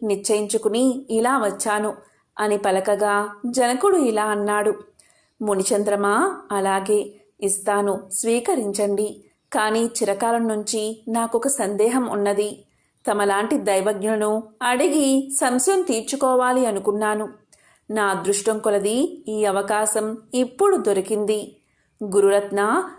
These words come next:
సంవత్సరంలో గల మాసాలలో కార్తీక మాసమే ఎందుకంత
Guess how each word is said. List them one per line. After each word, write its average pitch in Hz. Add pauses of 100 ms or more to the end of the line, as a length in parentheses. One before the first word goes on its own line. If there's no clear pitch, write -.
సంవత్సరంలో 381
గల 359
మాసాలలో 240 (160)
కార్తీక 262
మాసమే 254 (140)
ఎందుకంత 392